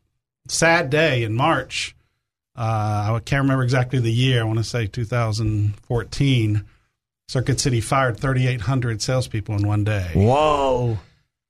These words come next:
Speaker 1: And, and of course, where did those salespeople go?
Speaker 2: And I say radio gives bloodbath. That is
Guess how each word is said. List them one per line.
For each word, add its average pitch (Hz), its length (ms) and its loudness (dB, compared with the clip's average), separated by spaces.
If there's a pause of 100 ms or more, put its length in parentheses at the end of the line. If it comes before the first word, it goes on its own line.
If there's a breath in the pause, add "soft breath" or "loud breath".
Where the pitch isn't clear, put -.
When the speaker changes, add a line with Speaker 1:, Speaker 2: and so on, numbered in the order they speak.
(240)
Speaker 1:
And, 120 800 0 (240)
and 127 160 0
of 120 80 0
course, 143 380 -2
where 127 140 0
did 135 140 0
those 120 180 0
salespeople 113 480 -2
go? 110 440 -4
Speaker 2:
And 110 140 6
I 135 100 4
say 127 320 4
radio 117 520 4
gives 92 340 0
bloodbath. 92 840 2
That 156 300 4
is 98 100 2